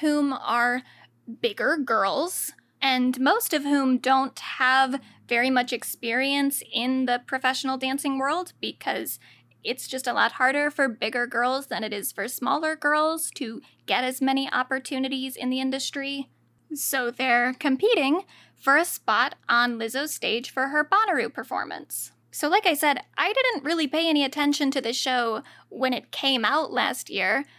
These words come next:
but apparently it was pretty highly praised. It won multiple Emmys, and it was generally thought of as a good show. Now, it's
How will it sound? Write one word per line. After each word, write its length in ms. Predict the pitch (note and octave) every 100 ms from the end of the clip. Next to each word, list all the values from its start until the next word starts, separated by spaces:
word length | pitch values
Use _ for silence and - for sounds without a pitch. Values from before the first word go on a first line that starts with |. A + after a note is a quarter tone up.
| _ _
but 180 | C#4 C#4+
apparently 1200 | C#4+ - - - G4+ D5 A#4+ - F#3 F#3 B3 G4+ - - _
it 180 | D4+ C4+
was 320 | D4+ D4 -
pretty 460 | - F#4 A4 C5 D#4+
highly 580 | - B3+ E4+ F4+ D#4
praised. 880 | C#4 - - E4+ A3+ G3+ C#4 D#4 - - - -
It 220 | C#4+ -
won 480 | A#3+ B3+ D#4 F#4 C#4
multiple 840 | A3+ A#3 D#4+ F4+ A4 - F4+ - _
Emmys, 800 | - G4+ D#4+ F#3 A#3+ E4+ - - _ -
and 140 | G4+
it 120 | G#4+
was 220 | A4 A4
generally 640 | - F#4 D#4+ F4 E4+ E4+ E4
thought 300 | - G4 A#3+
of 300 | B3+ C#4+ _ _ _ _
as 200 | D#4 D#4
a 80 | E4+
good 460 | D4 D4 C#4 B3+
show. 640 | - - G#4 G4+ - D4 - _ _ -
Now, 600 | C4+ C4+ C4+ C4 C4 C4 _ _ _
it's 260 | C#4 C4+